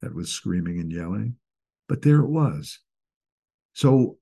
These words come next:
am I saying that we all have this potentiality?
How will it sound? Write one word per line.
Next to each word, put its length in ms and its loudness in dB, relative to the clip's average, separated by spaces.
am 120 4
I 100 8
saying 400 6
that 200 2
we 220 6
all 500 0
have 540 -2
this 320 -2
potentiality? 1120 -2